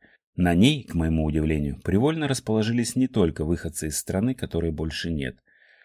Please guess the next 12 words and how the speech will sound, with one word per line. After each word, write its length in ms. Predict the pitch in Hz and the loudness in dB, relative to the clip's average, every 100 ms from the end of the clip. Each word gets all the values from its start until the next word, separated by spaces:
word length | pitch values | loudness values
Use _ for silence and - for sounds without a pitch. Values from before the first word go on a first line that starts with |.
| _ | _
Шляпки 600 | - - 113 143 143 - | -10 -2 4 4 2 -4
из 340 | 127 - 113 104 | -2 0 0 2
ревущих 540 | 117 120 131 - 110 | 2 2 0 -2 -4
двадцатых, 680 | 95 110 107 90 76 78 - | 2 0 0 -4 -4 -8 -12
каски 400 | - 123 - - | 0 0 0 -4
времен 380 | 117 120 117 113 | 0 2 2 0
одной 300 | 101 107 110 | 2 2 2
из 100 | 95 | 2
мировых, 560 | 107 104 98 82 - - - - - | 2 2 0 -2 -6 -14 -20 -16 -4
котелки 420 | 90 131 123 - | 2 2 2 0
английских 600 | 139 123 127 123 127 98 | 2 2 0 0 -4 0
бюрократов 640 | 113 - - 87 80 - | 2 2 0 0 -2 -4